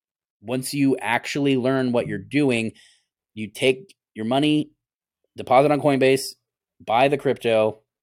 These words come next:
and then ex-, send that crypto to a Ledger, Trezor, some sort of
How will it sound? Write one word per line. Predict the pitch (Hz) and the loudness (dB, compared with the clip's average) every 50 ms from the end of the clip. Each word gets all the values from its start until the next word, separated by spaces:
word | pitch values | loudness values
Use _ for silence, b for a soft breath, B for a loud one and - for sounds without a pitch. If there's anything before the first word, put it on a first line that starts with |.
| _ _ _ - | _ _ _ -14
and | 104 98 | -10 -8
then | 98 104 101 98 98 - _ _ _ _ _ | -6 -6 -6 -8 -10 -14 _ _ _ _ _
ex-, | 98 95 - - - - - _ _ _ | -16 -12 -10 -10 -10 -10 -12 _ _ _
send | - - - 139 143 147 143 | -10 -6 -2 0 0 2 4
that | 127 117 113 - - | 4 4 4 2 -2
crypto | - - 117 95 - 110 104 101 98 95 - - | -4 -6 -6 -4 -2 -4 -4 -4 -4 -8 -10 -10
to | - 120 117 117 113 110 104 - _ - | -6 -6 -6 -4 -6 -8 -10 -12 _ -12
a | 104 101 101 98 95 95 - _ _ - | -8 -6 -6 -6 -8 -8 -12 _ _ -18
Ledger, | 95 95 101 104 107 117 120 120 123 131 131 - _ _ _ _ _ _ _ _ _ - | -10 -8 -8 -8 -6 -4 -2 -2 -2 -2 -4 -8 _ _ _ _ _ _ _ _ _ -6
Trezor, | - 127 127 123 120 123 123 123 123 b b b b b b _ _ | -2 -2 0 0 0 0 -2 -2 -4 b b b b b b _ _
some | - - 135 139 135 | -6 -4 -2 -2 0
sort | 143 143 135 127 | 2 2 2 2
of | 127 113 - | 0 -2 -6